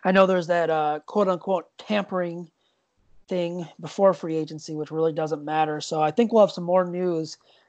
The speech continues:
by next week. There's already been a couple trades going on, uh, each of the last two days here. But, yeah,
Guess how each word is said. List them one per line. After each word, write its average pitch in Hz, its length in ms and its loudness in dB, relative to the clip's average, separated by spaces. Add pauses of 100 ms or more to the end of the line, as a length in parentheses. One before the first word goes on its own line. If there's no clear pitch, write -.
by 170 140 4
next 175 320 0
week. 185 120 -4
There's 160 120 -2
already 170 200 2
been 165 120 -2
a 156 60 -10
couple 156 240 -10
trades 165 480 -4
going 156 240 -2
on, 151 340 -4 (460)
uh, 143 380 -4 (100)
each 196 160 0
of 180 60 2
the 165 60 6
last 165 320 4
two - 140 -4
days 175 380 -2
here. 156 340 0 (720)
But, 170 320 2
yeah, 208 300 6